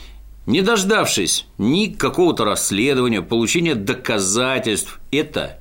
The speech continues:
неважно. Не случайно сегодня в Белом доме было заявлено, что мы верим нашим британским партнёрам.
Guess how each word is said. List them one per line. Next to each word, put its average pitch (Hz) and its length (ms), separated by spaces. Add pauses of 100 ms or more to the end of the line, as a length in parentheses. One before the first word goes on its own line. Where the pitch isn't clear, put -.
(120)
неважно. 92 1160 (420)
Не 143 80
случайно 165 560
сегодня 120 400
в 104 60
Белом 107 420
доме 151 280
было 113 380
заявлено, 95 800
что - 360 (120)
мы 110 180
верим 110 640
нашим 123 460
британским 85 680
партнёрам. 78 880